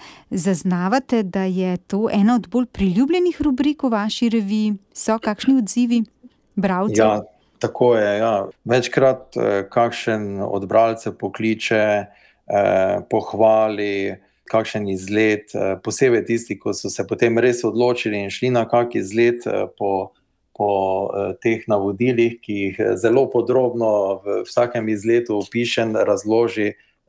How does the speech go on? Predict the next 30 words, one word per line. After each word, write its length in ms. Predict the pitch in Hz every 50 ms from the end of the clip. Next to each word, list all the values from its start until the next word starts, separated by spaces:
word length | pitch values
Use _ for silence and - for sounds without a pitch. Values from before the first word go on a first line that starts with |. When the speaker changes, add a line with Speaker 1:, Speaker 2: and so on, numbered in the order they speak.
| - 101 101 95 92
Speaker 2:
Janez 460 | 95 101 110 113 113 110 104 - -
Medvešek. 600 | 95 95 90 98 107 123 143 139 - - 117 104 - _ _ _ _ _ -
In, 520 | - 110 110 110 107 107 107 104 104 101 - _ _ _ _ _
in 120 | - 113
potem 560 | 110 131 127 - 147 147 143 139 139 135 123 127 _ _ _ _ _ -
včasih 420 | - - - 156 143 - - 139
povejo, 400 | - - 139 135 147 135 113 107
kaj 180 | 104 - 131 127
so 100 | 120 -
lepega 400 | 117 120 131 123 - 117 101 107
doživeli, 680 | 101 101 104 95 92 101 101 117 120 120 117 113 110 104 104 101 101 - -
in 400 | 101 101 101 98 95 95 95 95 - _ _ _ _ _ _ _ _ _
tako 320 | _ - 110 - 139 135
se 120 | 127 - 110
mi 140 | 107 107
zdi, 160 | 101 107 123 123
da 160 | 113 104 101
je 140 | 98 98 95
to 180 | 98 - 113 113
res, 360 | 113 113 110 - - - -
eh, 440 | - 98 92 92 92 87 90 87 87 87 - _ _ _ _ _ _ _ _ -
lepa 300 | 120 143 139 - 117 - -
prilika 560 | - _ 117 123 131 127 117 107 - - 98 92
za 140 | 87 101
vse, 380 | 95 92 - - 117 110 104 98
da, 180 | 92 95 90 90 90 90 90 90 - _
da 220 | _ - 101 101
nekaj 280 | 95 104 104 - - 101
res 360 | 95 104 104 95 90 - - -
lepega, 580 | - 104 101 104 104 104 - - 90 92 92